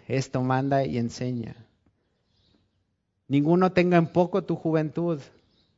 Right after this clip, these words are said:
sino sé ejemplo de los creyentes en palabra, conducta, amor, espíritu, fe y pureza".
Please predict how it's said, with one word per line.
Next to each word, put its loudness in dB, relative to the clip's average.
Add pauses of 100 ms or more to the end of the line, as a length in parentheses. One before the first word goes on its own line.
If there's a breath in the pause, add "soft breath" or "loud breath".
(220)
sino 2
sé 2
ejemplo 0
de 4
los 0
creyentes 0
en -4
palabra, 2 (340)
conducta, -4 (220)
amor, -2 (120)
espíritu, -2
fe -4
y -6
pureza". -4